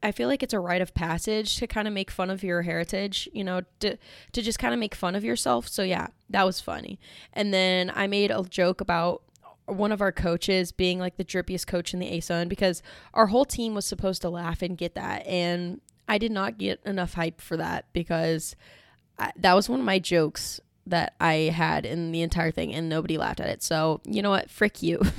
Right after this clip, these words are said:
<laughs> Frick you guys. But it was so much fun. I would not, I would not, like, uh, trade it for the world.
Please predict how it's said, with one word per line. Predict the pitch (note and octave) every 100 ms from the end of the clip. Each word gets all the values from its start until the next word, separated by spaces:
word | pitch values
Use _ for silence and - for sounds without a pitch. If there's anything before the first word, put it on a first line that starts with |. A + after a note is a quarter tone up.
| E4 -
<laughs> | - - - _
Frick | - B3
you | -
guys. | - - - -
But | A3+ F#3+ F3+ - _ _ _ _ _ _ _ _ _ _
it | G#3+
was | G#3 G3+
so | - F#3
much | F3 -
fun. | - E3+ E3+ E3+ F3+ _ -
I | E3+ F#3 F#3+ F#3 F#3 F3+
would | G3
not, | G3 F3+ F3+ F3+ - _ _ _ -
I |
would | F#3 F#3
not, | F#3 F3 E3+ -
like, | - E3 - _ _ _ _ -
uh, | -
trade | - F#3 F3
it | -
for | F#3
the | E3+
world. | E3+ E3+ F3 F3 -